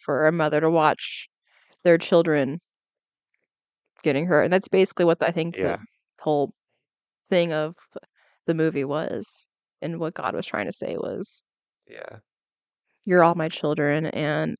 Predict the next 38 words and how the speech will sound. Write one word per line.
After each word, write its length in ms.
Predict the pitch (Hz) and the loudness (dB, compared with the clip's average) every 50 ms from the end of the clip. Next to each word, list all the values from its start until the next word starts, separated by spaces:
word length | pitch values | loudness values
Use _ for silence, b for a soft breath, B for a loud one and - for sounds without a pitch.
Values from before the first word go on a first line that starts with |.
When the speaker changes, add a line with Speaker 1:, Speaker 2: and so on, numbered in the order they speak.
| _ - | _ -6
Speaker 1:
I 160 | 117 131 - | -6 -6 -6
suffer 720 | - - - - 156 139 - - - - - 110 151 175 185 - | -6 -8 -4 -2 0 0 -2 -4 -8 -8 -6 -4 -4 -4 -6 -6
when 160 | 170 175 170 | -8 -8 -8
you 120 | 165 170 180 | -8 -10 -10
suffer, 540 | - - - 185 - - - - 160 156 - - | -10 -10 -10 -10 -10 -10 -10 -8 -8 -8 -8 -8
I 140 | 123 - - | -10 -10 -10
cry 260 | - - 90 98 101 | -12 -12 -10 -8 -8
when 160 | - - - | -10 -10 -12
you 100 | 78 - | -14 -16
cry, 360 | - - - 90 98 87 87 | -12 -8 -4 -4 -2 -2 -4
I 100 | - - | -4 -6
love 240 | - - - - - | -4 -4 -4 -4 -6
when 140 | 170 - 104 | -6 -8 -6
you 140 | 170 175 - | -6 -6 -4
love." 280 | - 73 - - 220 - _ _ _ _ _ _ - | -4 -4 -4 -4 -6 -8 _ _ _ _ _ _ -4
Like, 100 | 196 202 | 0 4
there 80 | 220 | 6
was 100 | 220 214 | 6 6
a 40 | 214 | 4
part 160 | 208 214 202 | 4 4 4
of 60 | 185 180 | 4 2
this 200 | 180 - - - | -2 -6 -8 -6
movie 320 | - 190 185 185 180 185 180 | -4 -2 0 2 2 2 2
where 280 | 175 170 165 165 175 - _ _ _ _ _ _ _ _ _ _ _ _ _ _ _ _ _ _ - | 4 4 2 2 0 -2 _ _ _ _ _ _ _ _ _ _ _ _ _ _ _ _ _ _ 4
God 300 | 190 180 170 175 180 185 | 6 8 8 6 4 0
told 580 | - - - 202 185 185 175 175 175 170 170 - - _ _ - | -4 -4 -2 0 2 4 6 6 6 4 4 0 -8 _ _ -2
the 80 | 190 190 | 2 4
main 200 | 180 175 175 175 | 4 4 4 2
character 320 | 196 170 160 175 - 185 | 0 0 0 0 -2 -4
that 120 | 175 - | -4 -4
he 160 | 190 196 185 185 | -2 -2 -2 0
loves, 760 | 185 180 165 165 170 170 180 - - - - - - - - - | 2 4 4 4 4 2 -2 -6 -12 -14 -14 -14 -16 -16 -12 -8
or 80 | 190 190 | -8 -8
sh-, 200 | - - - 226 - _ _ _ _ _ _ _ _ _ _ - | -8 -10 -12 -14 -18 _ _ _ _ _ _ _ _ _ _ -14
she 300 | - - - 226 220 208 | -8 -4 0 0 2 2
loves 680 | 185 165 156 160 160 160 165 170 - - - - - - | 4 4 4 4 4 2 0 -4 -8 -12 -16 -16 -10 -6
in 200 | 190 180 180 180 | -4 -4 0 0
this 360 | 170 165 - - - - | 0 -2 -2 -6 -20 -20